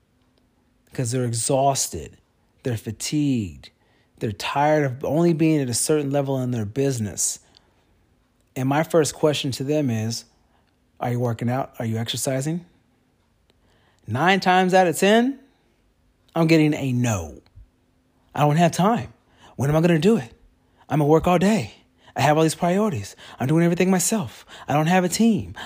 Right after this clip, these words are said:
I need leaders. Every time I hire someone, they're not the right person, so they leave. I got arrogant people working for me, and they think they know more than me, even though I've been in this business for twenty plus years.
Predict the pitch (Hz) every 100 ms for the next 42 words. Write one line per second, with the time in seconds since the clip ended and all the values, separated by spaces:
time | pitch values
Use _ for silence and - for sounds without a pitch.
0 | - 131 175 165 196 208 110 - - -
1 | - 131 165 170 180 180 175 202 208 180
2 | 170 170 170 175 170 196 190 170 165 175
3 | 190 202 - - - - 143 160 151 143
4 | 175 175 196 175 156 208 208 160 160 156
5 | 160 175 170 165 165 165 156 147 220 175
6 | 151 147 156 151 139 190 190 156 139 -
7 | 151 147 147 - 226 - - -